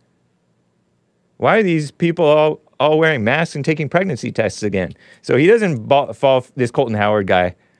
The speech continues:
He had another tweet saying, "Why are these people wearing masks and taking pregnancy tests again?" Again, I don't know what the pregnancy test thing is. "Most of you don't own your house or vehicles, that you s-, yet you still think you live in a free,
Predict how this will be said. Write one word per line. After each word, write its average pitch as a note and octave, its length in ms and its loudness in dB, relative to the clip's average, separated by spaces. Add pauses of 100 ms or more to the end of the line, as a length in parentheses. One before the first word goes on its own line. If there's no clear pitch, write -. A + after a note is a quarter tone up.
(1000)
He A2 140 -2
had A2 180 4
another G#2 260 0
tweet G2 320 -4
saying, G2 280 -2
"Why A#2+ 160 0
are C#3+ 60 0
these C3+ 200 -4
people C3 260 -2
wearing B2+ 260 2
masks A#2 360 -2
and G2+ 100 -6
taking A2+ 240 -4
pregnancy A2 460 -2
tests G2+ 300 -2
again?" F2+ 320 -4 (220)
Again, F#2 280 -4
I G2 80 -2
don't G2+ 80 -2
know G2 80 -2
what F2+ 120 -4
the F2+ 80 -12
pregnancy F#2 380 -6
test E2 220 -6
thing E2 160 -10
is. D#2 180 -14 (1600)
"Most D#3 240 0
of D#3+ 80 -6
you C#3+ 80 -2
don't C#3+ 200 2
own D3 180 0
your C#3+ 140 0
house B2 420 0
or C#3 160 2
vehicles, A2+ 440 0
that A#2+ 120 0
you A2+ 120 -2
s-, - 200 -10
yet B2 140 0
you A2+ 120 -2
still E3 280 -2
think D#3 200 -4
you C3 140 -2
live C3 160 2
in B2+ 80 -4
a G#2+ 60 -2
free, C#3+ 400 -2